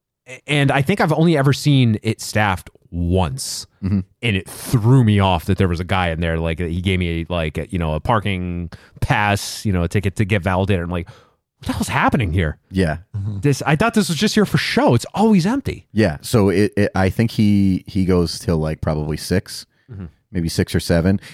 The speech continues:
Speaker 2: and he's always smoking cigars. It's always the same guy.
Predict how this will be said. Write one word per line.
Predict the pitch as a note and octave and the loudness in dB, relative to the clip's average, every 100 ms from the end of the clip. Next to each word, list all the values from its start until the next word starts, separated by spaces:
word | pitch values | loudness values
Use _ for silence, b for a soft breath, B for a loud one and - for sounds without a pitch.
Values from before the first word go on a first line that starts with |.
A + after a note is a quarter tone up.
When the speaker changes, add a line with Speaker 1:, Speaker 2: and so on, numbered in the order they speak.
| B | B
Speaker 2:
and | G#2 | 0
he's | G2 | 2
always | - G2 A2+ - | 2 2 2 2
smoking | G#2+ A2 A2 | 0 0 -2
cigars. | G2+ D#2+ D#2 D#2+ D3+ _ _ _ _ _ - | 0 0 0 -4 -8 _ _ _ _ _ -4
It's | A#2+ C3+ | 0 2
always | C#3 | 2
the | C3 | 2
same | B2 G#2+ | 2 2
guy. | F#2 C#2+ D#2 | 2 -2 -6